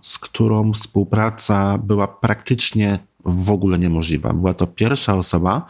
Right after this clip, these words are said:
od której byłem uzależniony, ponieważ miałem umowę na czas określony, której nie mogłem rozwiązać, mimo tego, że naprawdę bardzo mi na tym zależało i które również nie mogła rozwiązać pani prezes, która również wiedziałem, że ma ogromną ochotę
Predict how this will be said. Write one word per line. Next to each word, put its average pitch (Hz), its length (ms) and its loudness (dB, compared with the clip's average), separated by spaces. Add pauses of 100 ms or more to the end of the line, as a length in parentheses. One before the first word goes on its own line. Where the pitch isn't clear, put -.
(400)
od - 200 0
której 113 540 2
byłem 107 360 0
uzależniony, 101 640 0
ponieważ 82 380 -2
miałem 87 220 0
umowę 98 240 0
na 95 100 0
czas - 300 -4
określony, 117 480 0
której 107 280 0
nie 110 160 0
mogłem 135 300 0
rozwiązać, 110 680 -2
mimo 113 460 2
tego, 98 220 0
że 90 100 -2
naprawdę 90 360 0
bardzo 87 340 0
mi 87 60 2
na 82 80 0
tym 85 160 -4
zależało 82 640 0 (480)
i 110 120 2
które 123 280 0
również 131 340 0
nie 113 80 2
mogła 113 300 2
rozwiązać 101 420 0
pani 92 200 0
prezes, 92 480 0
która 95 680 0
również 107 760 0
wiedziałem, 92 440 2
że 87 100 0
ma 87 280 0
ogromną 101 520 0
ochotę 85 420 0